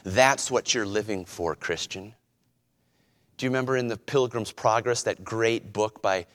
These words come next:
John Bunyan? If you haven't read it, it's so relevant, even if it was written back in the sixteen hundreds to today.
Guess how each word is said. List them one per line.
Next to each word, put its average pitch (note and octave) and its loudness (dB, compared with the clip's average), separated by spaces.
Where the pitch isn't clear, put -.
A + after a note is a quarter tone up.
John A2 0
Bunyan? G#2+ -4
If F#2 -10
you G2+ -6
haven't A2 0
read G#2 0
it, A2 -4
it's A2+ -2
so C#3 2
relevant, A#2 2
even B2 -2
if A2 -10
it A2 -4
was G#2+ -2
written A#2+ 0
back A2+ 2
in A2+ -4
the G#2 -4
sixteen A2+ -4
hundreds A2+ -4
to G#2 -8
today. G#2 -2